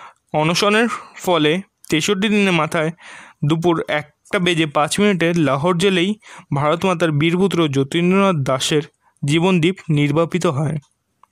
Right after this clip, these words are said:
তার মরদেহ কলকাতায় আনার জন্য ভারতমাতার আর এক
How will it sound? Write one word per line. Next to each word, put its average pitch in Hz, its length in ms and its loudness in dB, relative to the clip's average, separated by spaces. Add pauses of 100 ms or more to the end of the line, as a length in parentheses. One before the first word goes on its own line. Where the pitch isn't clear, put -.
(400)
তার 208 120 0
মরদেহ 190 460 2
কলকাতায় 180 480 0
আনার 170 280 0
জন্য 180 340 2 (140)
ভারতমাতার 160 600 0
আর 147 260 0
এক 190 220 -2